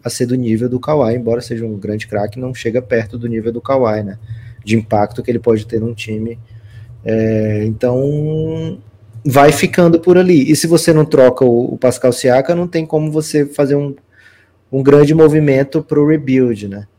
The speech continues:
É, o Toronto teve muita especulação na última trade deadline, acabou ficando todo mundo, né? E agora o Gary Trent já optou pra dentro do contrato, o Siakam já falou que quer ficar,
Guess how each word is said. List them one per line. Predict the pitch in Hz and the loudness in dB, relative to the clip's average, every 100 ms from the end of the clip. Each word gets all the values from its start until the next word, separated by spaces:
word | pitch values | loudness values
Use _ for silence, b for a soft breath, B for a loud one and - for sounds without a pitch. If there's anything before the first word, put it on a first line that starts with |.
| _ - | _ -8
É, | 123 | -2
o | 120 117 113 | 0 -2 -4
Toronto | 127 123 120 - | -4 -4 -4 -6
teve | 127 | -6
muita | 113 113 143 156 | -6 -6 -6 -8
especulação | 156 143 139 127 120 117 | -10 -10 -6 -4 -4 -6
na | 117 | -6
última | 113 113 151 147 127 | -4 -2 -4 -8 -10
trade | - 117 | -6 -4
deadline, | 117 113 110 135 | -4 -2 -2 -2
acabou | 165 139 131 | -6 -4 -6
ficando | - 131 127 | -6 -8 -8
todo | - 135 170 | -4 -4 -4
mundo, | 139 123 151 190 _ _ _ _ _ _ _ _ | -4 -6 -10 -14 _ _ _ _ _ _ _ _
né? | 107 110 107 98 - | -2 2 2 0 -4
E | 117 117 | 0 2
agora | 101 113 113 | 2 0 0
o | |
Gary | 113 110 | 0 -2
Trent | 110 117 107 | -4 -8 -2
já | 117 | -2
optou | 107 - | -2 -6
pra | 117 120 | -2 0
dentro | 117 110 | -2 -4
do | 117 | -8
contrato, | - 104 - 143 170 156 | -8 -10 -6 -4 -4 -8
o | |
Siakam | - 127 120 117 | -4 -4 -4 -4
já | 117 | -4
falou | - 113 | -4 -4
que | 107 - | -6 -4
quer | 117 | -6
ficar, | - 113 110 113 147 165 | -6 -10 -4 -2 -2 -4